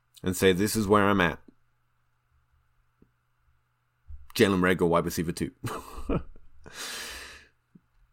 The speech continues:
All right, guys, thanks for listening to The Crossroad. Hopefully this was interesting. I took it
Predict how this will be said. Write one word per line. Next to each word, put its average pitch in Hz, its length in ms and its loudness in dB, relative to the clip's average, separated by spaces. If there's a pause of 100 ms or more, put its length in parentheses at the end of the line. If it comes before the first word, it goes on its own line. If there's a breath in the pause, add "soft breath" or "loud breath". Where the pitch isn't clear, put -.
(200)
All 147 80 8
right, 131 120 10
guys, 110 200 4
thanks 147 180 4
for 151 80 4
listening 131 220 4
to 113 80 2
The 107 60 -2
Crossroad. 147 400 6
Hopefully 202 320 6
this 175 120 8
was 143 120 6
interesting. 123 480 4
I 117 60 6
took - 180 2
it - 180 -2